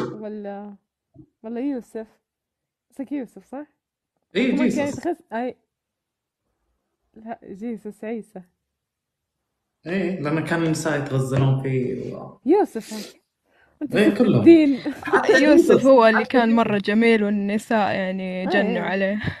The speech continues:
Speaker 3: <laughs>
Speaker 1: يا أخي، حتى علاقته يعني صراحة بنوح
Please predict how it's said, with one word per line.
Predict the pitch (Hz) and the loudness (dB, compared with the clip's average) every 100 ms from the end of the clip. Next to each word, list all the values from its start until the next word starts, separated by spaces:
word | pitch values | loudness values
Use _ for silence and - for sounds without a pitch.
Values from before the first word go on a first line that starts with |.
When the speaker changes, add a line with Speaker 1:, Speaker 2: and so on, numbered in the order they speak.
| - 226 | -10 -10
Speaker 3:
<laughs> | _ - - - - | _ -18 -16 -8 0
Speaker 1:
يا | 415 | 0
أخي، | - | 2
حتى | 269 381 277 240 220 220 202 208 190 | -2 -2 2 4 4 2 -2 -6 -6
علاقته | - 208 330 277 - 220 | -6 0 0 0 -4 -8
يعني | 208 214 214 | -6 -6 -8
صراحة | 220 233 202 202 | -4 -4 -4 -10
بنوح | 202 202 202 208 208 185 190 190 - - 233 277 233 - | -10 -10 -10 -8 -8 -8 -10 -12 -14 -8 -4 -2 -4 -8